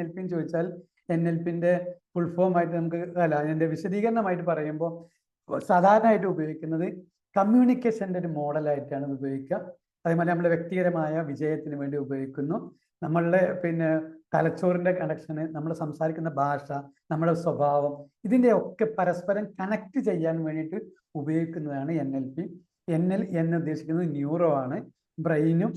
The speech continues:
നെർവസ് സിസ്റ്റങ്ങളാണ് ഉപയോഗിക്കുന്നത്. ലിംഗ്വിസ്റ്റിക് എന്നത് ഭാഷയാണ്. ഭാഷ എന്ന് പറഞ്ഞാൽ നമ്മൾ ഉപയോഗിക്കുന്ന, സംസാരിക്കുന്ന വാക്കുകൾ മാത്രമല്ല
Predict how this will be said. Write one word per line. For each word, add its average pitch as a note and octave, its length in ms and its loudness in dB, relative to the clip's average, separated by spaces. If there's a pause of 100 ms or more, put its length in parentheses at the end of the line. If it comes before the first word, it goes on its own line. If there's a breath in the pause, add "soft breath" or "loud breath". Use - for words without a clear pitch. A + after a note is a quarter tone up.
(300)
നെർവസ് F3+ 360 2
സിസ്റ്റങ്ങളാണ് D#3 600 -2
ഉപയോഗിക്കുന്നത്. C#3+ 520 0 (480)
ലിംഗ്വിസ്റ്റിക് F#3 540 0
എന്നത് E3+ 180 0 (140)
ഭാഷയാണ്. D#3+ 680 0 (600)
ഭാഷ F#3 200 2 (120)
എന്ന് A3 140 0
പറഞ്ഞാൽ F#3+ 240 0
നമ്മൾ F#3 220 -2
ഉപയോഗിക്കുന്ന, F#3 560 -2 (520)
സംസാരിക്കുന്ന F#3+ 540 0
വാക്കുകൾ F#3+ 280 0 (100)
മാത്രമല്ല F#3 480 0